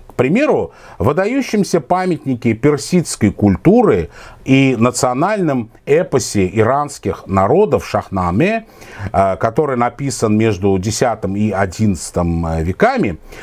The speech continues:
э, в первом томе, в главе Ферейдун, повествуется, что у царя Ферейдуна было три сына: Сельм,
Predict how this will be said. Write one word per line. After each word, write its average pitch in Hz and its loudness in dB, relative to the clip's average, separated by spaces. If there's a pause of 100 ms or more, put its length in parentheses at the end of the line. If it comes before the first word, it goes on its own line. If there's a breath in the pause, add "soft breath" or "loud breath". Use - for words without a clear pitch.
(160 loud breath)
э, 90 2
в - -12
первом 123 0
томе, 214 2
в 90 -6
главе 104 2
Ферейдун, 123 0 (240 loud breath)
повествуется, 143 -2
что 107 0
у 101 -4
царя 117 0
Ферейдуна 104 0 (240 loud breath)
было 262 2
три 202 0
сына: 92 2
Сельм, 226 2